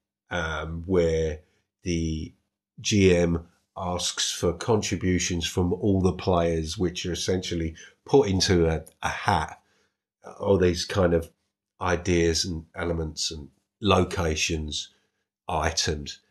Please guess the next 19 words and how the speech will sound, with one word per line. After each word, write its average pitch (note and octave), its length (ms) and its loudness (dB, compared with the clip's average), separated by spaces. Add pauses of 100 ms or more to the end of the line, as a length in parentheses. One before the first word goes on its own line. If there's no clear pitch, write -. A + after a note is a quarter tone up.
(100)
stuff - 380 -4
like D2 220 -2
that. D2 300 -6 (560)
And, D#2+ 420 -6
and F2 180 -2
these F#2 240 2
are F#2 60 0
pulled A#2 380 4
up F#2+ 340 2 (500)
at G#2+ 220 -2
random, F#2 720 4 (320)
if G#2+ 200 -4
not G#2 300 8
throughout F#2 540 6
the F#2 80 -2
session, E2+ 640 0 (440)
then E2+ 380 0 (720)
just G#2 300 4
prior E2 560 6